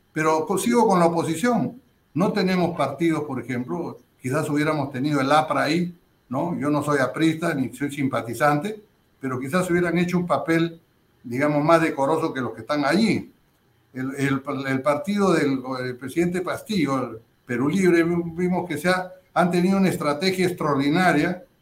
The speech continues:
de dividirse en, en mini bancadas y han topado todas las comisiones del Congreso. Entonces,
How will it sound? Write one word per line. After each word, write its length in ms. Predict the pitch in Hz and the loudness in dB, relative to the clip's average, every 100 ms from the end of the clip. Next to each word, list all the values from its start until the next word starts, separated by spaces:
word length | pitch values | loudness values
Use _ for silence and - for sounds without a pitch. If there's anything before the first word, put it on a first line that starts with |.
| _ _ _ _ 135 | _ _ _ _ -4
de 240 | 135 135 | 0 0
dividirse 760 | 143 139 143 147 233 - 185 160 | 2 2 4 4 4 2 0 0
en, 200 | 139 139 | 0 -2
en 280 | 139 131 160 | -2 0 2
mini 240 | 220 196 | 4 6
bancadas 760 | 170 147 147 220 151 165 - - _ _ _ _ - | 6 4 4 6 6 2 -4 -16 _ _ _ _ -2
y 120 | 147 | 2
han 160 | 190 | 2
topado 420 | 185 175 202 202 - | 2 2 4 4 4
todas 200 | 208 202 | 2 2
las 120 | 175 | 2
comisiones 520 | 165 160 156 196 190 | 0 -4 -2 0 0
del 140 | 151 | 0
Congreso. 540 | 147 156 220 294 - - _ _ _ _ _ _ _ - | -2 -2 2 0 -2 -8 _ _ _ _ _ _ _ -14
Entonces, 500 | 113 196 190 196 | -10 -6 -4 -4